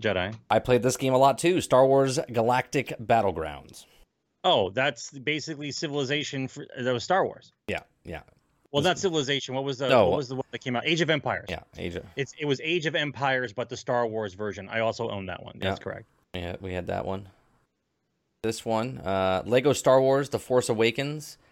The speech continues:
Speaker 2: Didn't play Force Awakens. Um, I wanna buy that, and I wanna play it with my kid or my wife. My wife loves the Lego games, but I do love the Star Wars games, like the Star Wars Legos. They're so much fun,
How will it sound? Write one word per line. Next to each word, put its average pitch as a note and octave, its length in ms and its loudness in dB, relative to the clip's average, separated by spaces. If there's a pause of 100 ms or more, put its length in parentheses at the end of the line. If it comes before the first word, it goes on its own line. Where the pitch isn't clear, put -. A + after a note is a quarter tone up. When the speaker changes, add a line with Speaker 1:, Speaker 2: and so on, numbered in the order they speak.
(260)
Speaker 2:
Didn't D3+ 200 4
play D3+ 240 6
Force C#3+ 260 2
Awakens. - 760 0 (160)
Um, F#2+ 460 -2 (300)
I G2+ 60 2
wanna C3 160 6
buy B2 260 8
that, C3+ 320 0
and G#2 100 -2
I - 20 2
wanna G#2+ 140 2
play A2+ 140 0
it G#2 40 2
with F#2 100 0
my F2+ 100 -2
kid - 320 -10 (260)
or A2+ 80 -2
my G#2+ 120 4
wife. D#2+ 340 -2
My F#2 80 0
wife G#2 240 2
loves G2 180 2
the F#2 60 0
Lego F#2 260 2
games, E2+ 380 -4 (500)
but B2+ 240 8
I C3+ 160 6
do D#3 160 4
love D3 180 6
the C3+ 60 0
Star C3 240 6
Wars G2+ 220 4
games, E2+ 440 -4
like F#2+ 140 0
the - 60 -8
Star - 220 2
Wars A2 120 4
Legos. B2+ 500 0
They're G2 120 -4
so - 120 -6
much F#2+ 160 -2
fun, E2+ 320 -8